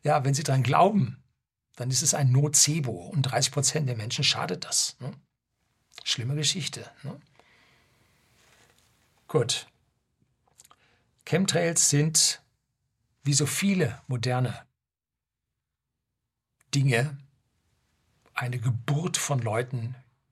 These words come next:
die Mathematik, Informatik, Naturwissenschaft und Technik nicht verstehen. Und dass unsere Bildung sowas von, ja, den Bach runtergeht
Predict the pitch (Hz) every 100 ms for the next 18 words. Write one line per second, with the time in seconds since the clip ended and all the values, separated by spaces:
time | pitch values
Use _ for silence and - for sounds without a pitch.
0 | - 113 110 107 117 117 110 131 147 285
1 | 160 - 107 110 117 110 - - 110 107
2 | 110 107 104 98 - 98 - - - -
3 | - _ 202 - - - _ - - -
4 | - - - _ - - - - - -
5 | 120 113 107 127 120 110 160 202 135 98
6 | - - - 131 127 - - 113 104 -
7 | _ _ _ _ _ 120 113 113 - 123
8 | 110 135 - - 143 127 117 107 - 95
9 | - - -